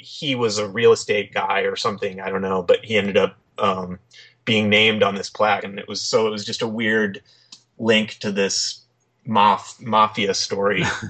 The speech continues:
Speaker 1: that, um, and, <laughs> but yeah, I was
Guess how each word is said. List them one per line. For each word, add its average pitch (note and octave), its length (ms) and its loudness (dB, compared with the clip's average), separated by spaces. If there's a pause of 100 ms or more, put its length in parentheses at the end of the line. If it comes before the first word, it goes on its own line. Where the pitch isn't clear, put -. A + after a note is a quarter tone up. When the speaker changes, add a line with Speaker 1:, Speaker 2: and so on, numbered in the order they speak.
Speaker 1:
that, G#2 300 0
um, F#2 340 -6 (720)
and, A2 320 2 (560)
<laughs> G#3 520 -2
but E3+ 140 8
yeah, D3+ 260 8
I A2+ 100 6
was A2+ 340 -6